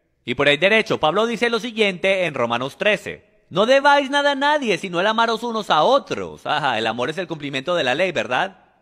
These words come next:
"Porque el que ama a su prójimo ha cumplido la ley, porque esto, 'No cometerás adulterio', Torá, 'No matarás', Torá, 'No hurtarás', Torá, 'No codiciarás',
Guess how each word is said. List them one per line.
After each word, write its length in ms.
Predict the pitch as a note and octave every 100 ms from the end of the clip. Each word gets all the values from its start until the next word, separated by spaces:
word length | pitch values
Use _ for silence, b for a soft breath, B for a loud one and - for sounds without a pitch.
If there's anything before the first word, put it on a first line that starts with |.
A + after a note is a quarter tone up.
| _
"Porque 240 | C#3 D3 F#3+
el 120 | F#3+
que 180 | G3+ G3+
ama 320 | B3 D4 D#4
a 40 |
su 200 | C#4+ B3+
prójimo 560 | - D#4 F4 A#3+ F#3+ E3
ha 80 | D#3
cumplido 480 | G#3 F#3 A3+ G#3+
la 120 | F#3 F3+
ley, 340 | B3+ D4 A#2+
porque 500 | D#3+ F3 F3 F#3 C4
esto, 280 | C#4 D#3 G#2
'No 120 | A#2+
cometerás 500 | E3+ F3 D#3+ C#3+ C3+
adulterio', 880 | F#3 E3+ D3 A3+ D#4 G3 C3+ F#2 D#2
Torá, 720 | A2+ G#2+ A2+ G2+ C3+ - _ -
'No 180 | C3+
matarás', 800 | G3+ C4 A#3+ A3+ A#3+ D#4 A#3 A#2+ -
Torá, 500 | C3+ A#2 A2 G#2+ E3+
'No 120 | G#3
hurtarás', 800 | A#3 A3+ C4+ D4 D#4 G#3+ - -
Torá, 480 | C#3+ C3+ A#2 A2+
'No 180 | F3 A3
codiciarás', 960 | C4 D4 C4+ - G#3 C4+ E4 D#3+ -